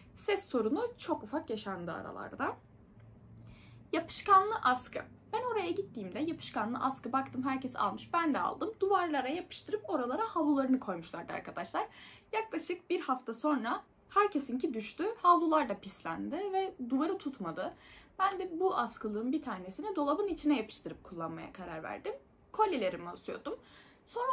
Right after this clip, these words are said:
o da bir süre sonra dayanamayıp koptu. Yani para israfı. Almanızı önermiyorum. Şimdi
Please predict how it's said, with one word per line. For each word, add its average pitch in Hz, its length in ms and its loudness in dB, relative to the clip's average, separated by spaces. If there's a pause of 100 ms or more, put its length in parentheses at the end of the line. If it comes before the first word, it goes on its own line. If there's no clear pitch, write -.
(160)
o 440 40 -4
da 254 160 2
bir 226 60 -2
süre 185 280 -2
sonra 180 320 -8
dayanamayıp 170 640 -8
koptu. 180 380 -4
Yani 370 440 0 (160)
para 311 220 4
israfı. - 640 -4
Almanızı 202 420 0
önermiyorum. 202 680 -6 (580)
Şimdi 349 320 -2